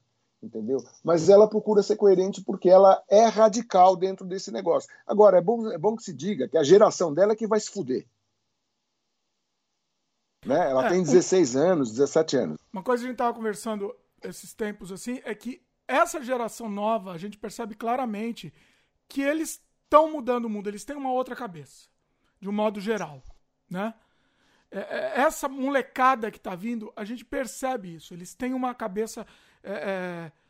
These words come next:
Speaker 2: muito diferente, inclusive da nossa, né? E, e, e eu, eu acredito nisso, eu tenho essa esperança. Se existe uma esperança no mundo, é essa molecada, que a gente percebe mesmo, a,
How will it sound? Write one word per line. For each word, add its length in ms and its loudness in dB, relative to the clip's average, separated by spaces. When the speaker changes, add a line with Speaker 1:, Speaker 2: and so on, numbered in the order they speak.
Speaker 2:
muito 300 -4
diferente, 500 -6
inclusive 280 -10
da 120 -4
nossa, 560 -8
né? 280 -8
E, 880 -10
e, 100 -8
e 60 0
eu, 240 0
eu 260 2
acredito 520 -6
nisso, 280 -8
eu 40 -4
tenho 200 -6
essa 140 -8
esperança. 540 -6
Se 100 -12
existe 260 -12
uma 140 -12
esperança 640 -6
no 120 -6
mundo, 240 -4
é 60 -4
essa 180 -10
molecada, 480 -6
que 80 2
a 40 4
gente 220 -4
percebe 680 0
mesmo, 400 -12
a, 40 -16